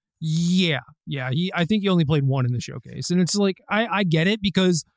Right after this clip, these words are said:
certainly playing the deck, you do feel glutted on fours. Omnath is sort of more of a five drop, but obviously, you know, you're, you're fine just casting that thing on four if you have it. Um,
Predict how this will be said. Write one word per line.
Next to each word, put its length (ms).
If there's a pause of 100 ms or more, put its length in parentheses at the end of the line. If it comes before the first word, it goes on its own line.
(200)
certainly 280
playing 240
the 80
deck, 220
you 140
do 280
feel 300
glutted 460
on 240
fours. 640 (640)
Omnath 440
is 380
sort 460
of 100
more 260
of 60
a 100
five 300
drop, 340
but 80
obviously, 580
you 100
know, 140
you're, 180 (100)
you're 140
fine 240
just 160
casting 300
that 120
thing 160
on 120
four 180
if 100
you 100
have 120
it. 100 (240)
Um, 380